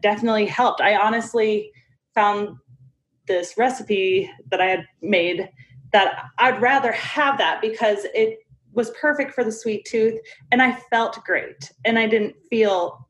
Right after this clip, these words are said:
shame and guilt for eating other things. Like, it really solved a lot of things for me. And so then about six years ago, I became a mom.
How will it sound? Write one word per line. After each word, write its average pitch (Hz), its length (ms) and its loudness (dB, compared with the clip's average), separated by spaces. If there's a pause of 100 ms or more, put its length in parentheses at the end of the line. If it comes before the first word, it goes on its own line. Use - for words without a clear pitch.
shame 185 460 -2
and 185 140 -6
guilt 175 280 -2
for 190 200 -2
eating 175 260 -4
other 170 240 0
things. 180 300 -4
Like, 185 160 0
it - 180 -2
really 202 540 2 (320)
solved 185 380 0
a 170 60 -2
lot 175 220 2
of 147 300 -4 (320)
things 320 300 2
for 165 160 -2
me. - 260 -10 (380)
And 214 160 2
so 208 140 2
then 202 420 0
about 185 400 0 (120)
six - 320 -8
years 220 220 2
ago, 208 200 -4
I 202 100 2
became 202 340 -6
a 220 80 -2
mom. 226 400 2